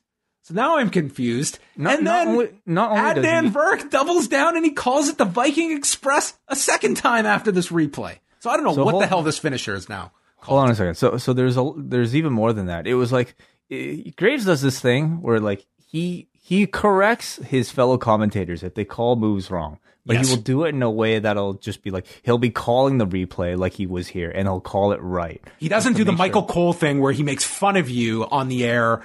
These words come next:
Speaker 1: for screwing up. He does it in a as subtle a way as possible to, "Hey, pick up on what I'm saying 'cause you got the name wrong." Yes.
Speaker 2: It was, and it's as much, you know, him doing it for the audience to be like, "Hey, everybody, yes, we know that this was the wrong call."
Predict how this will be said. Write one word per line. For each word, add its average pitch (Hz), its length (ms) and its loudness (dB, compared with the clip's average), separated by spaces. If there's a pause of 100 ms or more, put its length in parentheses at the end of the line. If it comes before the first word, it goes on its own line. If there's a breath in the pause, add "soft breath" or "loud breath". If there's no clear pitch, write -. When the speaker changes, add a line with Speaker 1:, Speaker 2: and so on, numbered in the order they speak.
(160 loud breath)
Speaker 1:
for 139 120 -8
screwing 160 600 0
up. 131 320 0 (180 soft breath)
He 151 240 -6
does 160 300 0
it 165 140 2
in 156 200 -4
a 131 380 -2 (160 loud breath)
as 214 180 2
subtle 254 340 2
a 208 60 2
way 180 220 4
as 156 120 0
possible 143 640 0
to, 131 340 -4
"Hey, 175 340 2 (720 soft breath)
pick 233 260 -2
up 220 200 2
on 180 120 4
what 180 140 4
I'm 160 80 2
saying 156 480 0
'cause 131 180 -4
you 143 140 0
got 156 300 0
the 160 60 2
name 131 360 -2
wrong." 90 240 -8 (140)
Yes. - 260 -8
Speaker 2:
It 131 120 0
was, 143 220 2
and 160 80 -6
it's 156 500 2
as 156 120 2
much, 185 300 -2
you 180 100 2
know, 120 160 4
him 131 180 2
doing 120 220 2
it 113 80 -2
for 117 80 -4
the 104 140 0
audience 95 500 0
to 90 80 -10
be 95 140 -6
like, 90 180 -6
"Hey, 151 240 2
everybody, 104 360 0
yes, 104 500 2
we 104 260 -2
know 90 560 0
that 87 160 -6
this 95 180 -4
was 95 160 -4
the 92 100 -6
wrong 90 280 -2
call." 80 320 -8